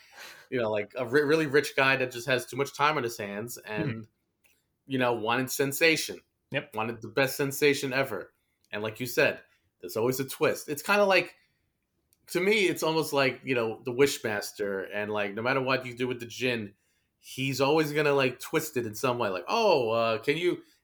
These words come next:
Speaker 1: and then he'll like, "Oh, yeah, I'll give, I'll give it to you exactly the way you said it." It's like, "No, I, I just wanted a bag of money, man. Like, why am I the
Speaker 2: <laughs>
Speaker 1: bag of money now?" You know, <laughs> like,
Speaker 2: Yep.
Speaker 1: I didn't ask for that. But, but I kinda like that. It's almost like a joke. Like,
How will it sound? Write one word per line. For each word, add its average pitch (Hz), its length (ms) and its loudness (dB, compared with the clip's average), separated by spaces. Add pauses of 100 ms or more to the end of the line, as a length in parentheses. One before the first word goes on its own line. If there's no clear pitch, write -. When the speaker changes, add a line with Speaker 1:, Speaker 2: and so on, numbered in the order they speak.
Speaker 1:
and 117 140 -2
then 120 80 -2
he'll 123 100 2
like, 120 160 2
"Oh, 185 180 2
yeah, 156 160 2
I'll 185 100 0
give, 175 260 4
I'll 170 140 4
give 233 100 -2
it 196 100 -10
to 190 80 -6
you 160 80 0
exactly 127 540 4
the 120 100 -2
way 113 120 -2
you 104 100 -6
said 120 240 0
it." 90 80 -6
It's 98 100 -12
like, 104 200 -6
"No, 147 300 -6
I, 110 80 -4 (140)
I 120 140 -10 (260)
just - 260 -16
wanted 139 260 -6
a 101 40 -8
bag 120 280 -2
of 98 60 -8
money, 107 340 -6
man. 87 260 -14
Like, 98 200 -10 (420)
why 151 200 6
am 156 120 2
I 160 140 10
the 135 80 2
Speaker 2:
<laughs> - 0 -
Speaker 1:
bag 123 280 2
of 120 80 -2
money 107 240 -4
now?" 95 280 -2
You 110 140 -2
know, 123 160 0
<laughs> - 40 -18
like, 175 280 6
Speaker 2:
Yep. 123 280 0
Speaker 1:
I 170 80 8
didn't 196 200 6
ask 196 240 12
for 139 140 2
that. 113 240 6 (380)
But, 135 280 4 (500)
but 160 140 4
I 160 40 8
kinda 180 260 8
like 151 300 6
that. 110 180 2
It's 107 100 -2
almost 139 220 0
like 123 100 0
a 117 140 -2
joke. 113 420 -2
Like, 101 240 -4